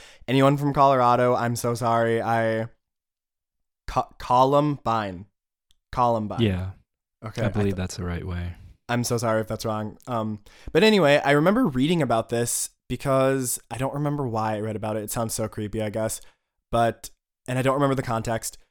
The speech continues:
Speaker 1: But yeah, so Col-, Columbine was, like, the first school shooting that I remember learning about when I was in, like, I don't know, middle school.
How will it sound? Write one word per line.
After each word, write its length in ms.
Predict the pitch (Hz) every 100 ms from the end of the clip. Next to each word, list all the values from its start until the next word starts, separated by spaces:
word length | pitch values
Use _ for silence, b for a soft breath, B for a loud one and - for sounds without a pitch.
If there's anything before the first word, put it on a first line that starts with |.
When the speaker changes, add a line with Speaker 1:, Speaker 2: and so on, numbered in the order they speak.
| -
Speaker 1:
But 140 | - 143
yeah, 220 | 151 120 - 110 _ -
so 160 | 131
Col-, 180 | - 143 -
Columbine 580 | - 151 175 185 180 180
was, 140 | 160 135
like, 100 | 131
the 80 |
first 280 | 127 131 131
school 280 | - - 131
shooting 540 | 127 - 120 123 123 123
that 200 | 117 95
I 300 | 113 113 113
remember 460 | 113 113 113 113 110
learning 340 | 107 104 120
about 400 | 127 147 165 - -
when 180 | 120
I 100 | 113
was 180 | 110 107
in, 140 | 110 110
like, 320 | 110 107 -
I 100 | 98
don't 100 | 104
know, 100 | 104
middle 240 | 101 101
school. 420 | - 117 120 123